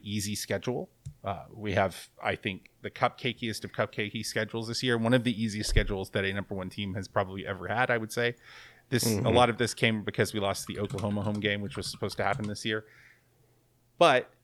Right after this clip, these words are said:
Speaker 1: having said all of that, if we take that as sort of our baseline, U G A should be the best team in the nation this year. They should have the best defense in the nation. I think personnel-wise, maybe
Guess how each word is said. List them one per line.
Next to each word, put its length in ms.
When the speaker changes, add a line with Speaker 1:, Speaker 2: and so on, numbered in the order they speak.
Speaker 1:
having 280
said 200
all 160
of 120
that, 260
if 160
we 120
take 300
that 180
as 100
sort 140
of 80
our 100
baseline, 640
U 140
G 160
A 80
should 220
be 100
the 80
best 180
team 140
in 60
the 60
nation 260
this 160
year. 180
They 100
should 120
have 140
the 60
best 280
defense 380
in 60
the 60
nation. 300
I 160
think 400
personnel-wise, 580
maybe 240